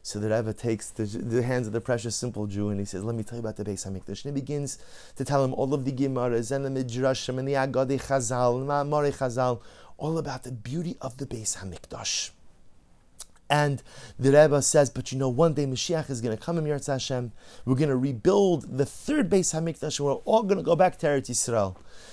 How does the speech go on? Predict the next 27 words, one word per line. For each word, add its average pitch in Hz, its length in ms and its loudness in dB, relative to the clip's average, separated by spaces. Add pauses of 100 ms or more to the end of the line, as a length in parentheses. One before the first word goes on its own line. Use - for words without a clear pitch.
(140)
So - 160 0
the 120 80 4
Rebbe 147 200 8
looks 139 540 2 (280)
at 135 160 0
the 139 80 2
innkeeper, 160 540 4
his 139 80 4
name 175 180 2
was 151 140 4
Yankel. 143 480 4 (260)
"Yankel, 160 340 4
tell 190 280 2
me, 165 260 4 (440)
when 139 120 4
the 143 80 6
Beis 165 320 2
Hamikdash 185 560 0
is 160 160 0
rebuilt, 175 600 4 (280)
Mashiach 180 560 2
is 151 120 0
here, 185 400 2 (420)
are 120 120 -6
you 139 160 -2
gonna 156 200 -2
come 135 280 -8